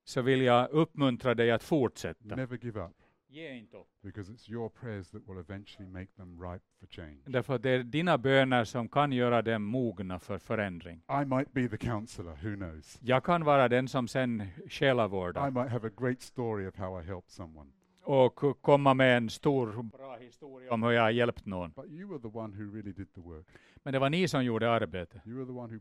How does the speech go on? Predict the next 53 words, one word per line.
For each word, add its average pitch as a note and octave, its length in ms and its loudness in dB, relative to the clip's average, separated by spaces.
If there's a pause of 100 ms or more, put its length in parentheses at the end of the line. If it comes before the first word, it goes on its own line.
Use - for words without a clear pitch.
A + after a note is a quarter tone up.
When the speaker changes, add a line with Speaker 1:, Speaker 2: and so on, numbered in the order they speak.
(100)
Speaker 2:
prayed A#2+ 320 -10
persistently G2+ 1040 -16 (200)
Speaker 1:
Du B2+ 140 -4
Speaker 2:
when C#3+ 60 0
Speaker 1:
var C3+ 140 4
Speaker 2:
there C3+ 120 2
was C#3 60 4
Speaker 1:
den C#3 40 -2
Speaker 2:
no C3+ 40 -4
Speaker 1:
som B2 280 2
Speaker 2:
hope. - 180 -4 (460)
Speaker 1:
fortsatte D#3 880 0
i A#2+ 100 4
uthållig A#2 640 0
bön. F2 360 -2 (360)
Speaker 2:
And B2+ 160 -12
what G3 140 -4
a D#3+ 100 -6
way F#3 140 -4
to - 140 -14
become D#3+ 320 -10
a C#3+ 80 -10
believer D3 440 -8
as F2+ 120 -16
well. G2 200 -10 (320)
Speaker 1:
Och B2+ 160 -2
vilket, - 540 0
vilken C#3+ 680 -16
möjlighet C3 480 -20
att - 160 -20
få C3+ 120 -2
en A2+ 120 0
troende D#3+ 440 0
Speaker 2:
What G#3 80 -2
Speaker 1:
med F3 140 -4
Speaker 2:
a F3+ 60 0
way F#3 120 0
Speaker 1:
samma. - 60 -6
Speaker 2:
to D3 140 -10
change, D#3 400 -6 (100)
to - 100 -14
know C#3 300 -6
that B2+ 160 -12
there A#2+ 120 -6
were A#2 120 -8
those A#2+ 340 -8
who A2+ 40 -12
were G#2+ 180 -16
committed A2+ 400 -16
and G#2+ 180 -20
dedicated G2+ 640 -10
to F#2+ 80 -16
help F#2 200 -12